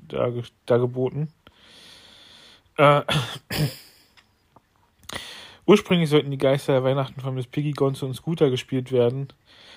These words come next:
Was auch noch geändert worden ist, äh, äh, Miss,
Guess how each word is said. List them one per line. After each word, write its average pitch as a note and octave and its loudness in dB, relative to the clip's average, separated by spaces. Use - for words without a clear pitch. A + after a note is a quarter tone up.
Was D3 4
auch E3 6
noch D#3 2
geändert D3 4
worden C#3 0
ist, - -10
äh, C3 2
äh, C3+ 0
Miss, C3 0